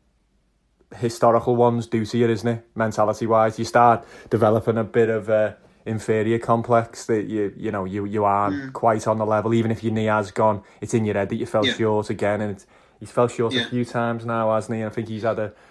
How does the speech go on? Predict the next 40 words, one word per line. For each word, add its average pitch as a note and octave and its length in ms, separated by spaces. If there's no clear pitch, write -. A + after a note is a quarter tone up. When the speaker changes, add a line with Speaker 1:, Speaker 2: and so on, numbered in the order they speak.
Speaker 1:
couple C3+ 200
of A#2 60
nice A#2 220
decisions A2+ 500
on A2 100
home A2 260
soil A#2 400
as G#2+ 140
well. G#2+ 300
So G#2+ 380
I D#3+ 40
don't F#3+ 100
know. F#3 120
We'll G3 200
have F#3 120
to F3 80
see. F3 180
Pope, F3 220
it'll F3 80
be E3+ 100
interesting D#3+ 440
to D#3+ 100
see D3+ 220
him, C3+ 120
uh, B2+ 200
come C#3 220
Speaker 2:
I - 20
Speaker 1:
back. B2 100
Speaker 2:
don't C3 140
wanna A#3 120
sound G#3+ 280
like G3+ 140
a - 40
professional F#3+ 560
scouser, E3 600
but F3 140
would E3 120
you E3+ 80
not E3+ 180
like, F3 220